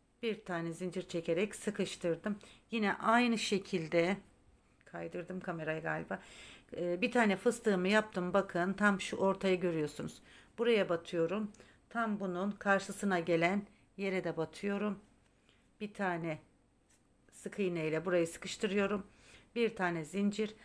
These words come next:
Buraya yine dört tane, dört kere doldurulan fıstık yapıyorum. Bir, iki, üç, dört.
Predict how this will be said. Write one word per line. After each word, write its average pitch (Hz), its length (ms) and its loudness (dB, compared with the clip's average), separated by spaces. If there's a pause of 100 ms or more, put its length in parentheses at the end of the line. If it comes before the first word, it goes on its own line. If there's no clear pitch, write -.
(200)
Buraya 196 300 4
yine 180 500 0
dört 202 360 0
tane, 165 580 -2 (380)
dört 202 240 -4
kere 170 260 0
doldurulan 175 580 0
fıstık - 360 -12
yapıyorum. 160 400 -4
Bir, 156 200 -6 (140)
iki, - 460 -12 (1120)
üç, 175 520 -12 (3250)
dört. - 380 -6